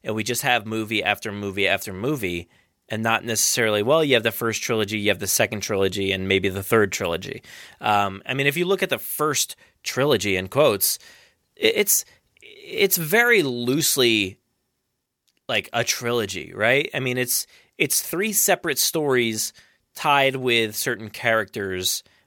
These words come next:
but not really much else is tying those movies together. Um, it's not like these, these three so far, which will be fully tied together, right? So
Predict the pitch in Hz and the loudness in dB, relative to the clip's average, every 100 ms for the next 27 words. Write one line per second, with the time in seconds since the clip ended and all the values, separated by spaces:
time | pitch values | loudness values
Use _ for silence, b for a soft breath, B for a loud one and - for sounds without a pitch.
0 | - 220 277 294 190 208 160 123 147 - | -8 -4 -4 -2 -2 -2 -2 2 2 0
1 | - 123 123 107 110 95 - 123 113 104 | 0 0 2 0 -4 -6 -4 -4 -2 -2
2 | 98 101 98 92 - 95 95 62 73 B | -2 -2 -2 -2 -4 0 0 0 -8 B
3 | B B - 104 98 95 98 120 - 143 | B B -6 2 2 2 -2 -6 -2 0
4 | 143 123 113 113 113 101 - - - 107 | 2 2 0 -2 -4 -4 -8 -12 -10 -4
5 | 170 175 - 113 104 92 - 98 - 160 | -2 -4 -6 -6 -4 -2 -2 0 2 4
6 | 117 101 104 - 113 101 110 104 95 b | 2 2 -2 0 0 0 0 0 -4 b
7 | b b b _ - 143 113 101 - 120 | b b b _ -2 0 0 -4 -2 2
8 | 110 98 101 101 107 80 87 98 113 - | 0 0 -4 0 0 0 -2 0 0 -4
9 | b b b b b - - 127 123 123 | b b b b b -8 2 4 6 4
10 | 120 | 2